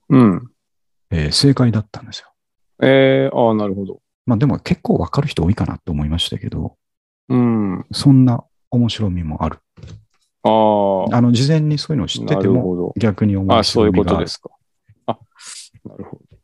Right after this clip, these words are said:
Speaker 1: じゃあ、
Speaker 2: というところですね。
Speaker 1: 見るときは、それもヒントに見てみようかな。
Speaker 2: そうですね。
Speaker 1: そう、これ、なんか割と、結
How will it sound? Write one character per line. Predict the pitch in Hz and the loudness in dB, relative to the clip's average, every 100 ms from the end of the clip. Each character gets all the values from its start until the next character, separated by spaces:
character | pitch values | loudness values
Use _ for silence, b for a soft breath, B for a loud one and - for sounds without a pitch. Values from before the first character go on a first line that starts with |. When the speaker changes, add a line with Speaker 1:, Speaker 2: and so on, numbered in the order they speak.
| _ | _
Speaker 1:
じ | - | -4
ゃ | 110 | 0
あ、 | |
Speaker 2:
と | 90 | 0
い | |
う | 82 | -2
と | |
こ | |
ろ | |
で | |
す | 107 | -6
ね。 | |
Speaker 1:
見 | 107 | -6
る | 90 | -6
と | - | -8
き | - | -6
は、 | 104 78 - - | -2 -2 -4 -8
そ | - 90 | -2 0
れ | |
も | 87 87 | 0 -2
ヒ | - | 0
ン | 90 | 0
ト | - | -2
に | 78 - | -6 -6
見 | 85 | -6
て | - | -6
み | - | -6
よ | - - | -12 -18
う | |
か | - | -20
な。 | - | -14
Speaker 2:
そ | - | -10
う | - | -6
で | |
す | - | 2
ね。 | 110 | 2
Speaker 1:
そ | 90 | 4
う、 | |
こ | 156 | 4
れ、 | 185 185 185 - | 6 6 2 -2
な | 202 | -2
ん | - | 0
か | 95 | 2
割 | 90 117 160 | 2 2 0
と、 | - 156 147 - _ _ _ B B B B B B B B B B _ _ _ _ _ _ | 2 4 4 2 _ _ _ B B B B B B B B B B _ _ _ _ _ _
結 | - 208 | -4 -4